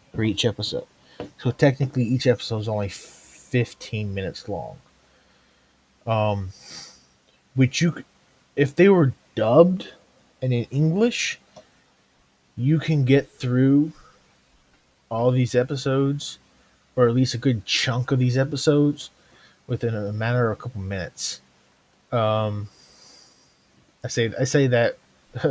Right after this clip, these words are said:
hyper-, hyperbolically. Um, uh,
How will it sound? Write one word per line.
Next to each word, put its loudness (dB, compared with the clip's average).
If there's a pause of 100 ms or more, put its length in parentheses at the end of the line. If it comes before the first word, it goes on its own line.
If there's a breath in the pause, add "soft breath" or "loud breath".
(140)
hyper-, -2 (140)
hyperbolically. 2 (960 soft breath)
Um, -4 (2750 loud breath)
uh, -4